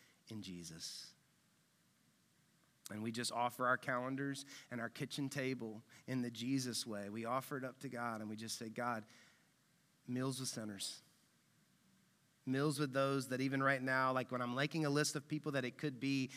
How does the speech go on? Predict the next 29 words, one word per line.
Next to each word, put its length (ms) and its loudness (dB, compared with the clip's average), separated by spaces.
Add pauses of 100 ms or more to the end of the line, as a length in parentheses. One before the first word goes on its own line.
(160)
there's 200 -2
like 200 0
the 120 -4
people 360 0
at 120 0
the 80 -4
very 200 6
bottom 520 6
that 100 0
it's 160 -4
like, 140 0
"That 160 0
would 100 -2
never 320 2
happen." 420 -4 (240)
Well, 100 0
why 40 0
don't 60 0
we 80 0
go 100 0
to 80 0
the 80 -6
bottom? 320 -12 (2000)
Cross 280 2
the 100 0
line 260 0
in 100 -2
the 60 -4
sand 460 -8